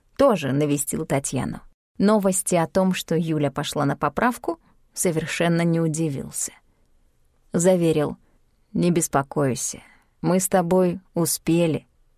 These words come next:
и теперь у девочки все будет хорошо». Помолчал, хмуро добавил: «И у той светловолосой женщины, Влады, тоже. Если встретишь,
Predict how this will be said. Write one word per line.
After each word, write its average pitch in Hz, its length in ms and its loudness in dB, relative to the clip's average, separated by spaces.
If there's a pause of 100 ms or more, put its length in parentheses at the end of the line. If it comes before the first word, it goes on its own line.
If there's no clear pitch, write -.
(120)
и 214 100 4
теперь 196 500 2
у 226 40 0
девочки 202 600 0
все 156 460 2
будет 143 460 -2
хорошо». - 500 -10 (1000)
Помолчал, 180 600 -2 (840)
хмуро 175 400 2
добавил: 151 540 -2 (500)
«И 165 120 -2
у 151 120 -2
той 156 460 0 (540)
светловолосой 156 1000 0
женщины, 151 600 -2 (680)
Влады, 151 520 -2 (800)
тоже. 160 380 -4 (600)
Если 170 380 0
встретишь, - 640 -2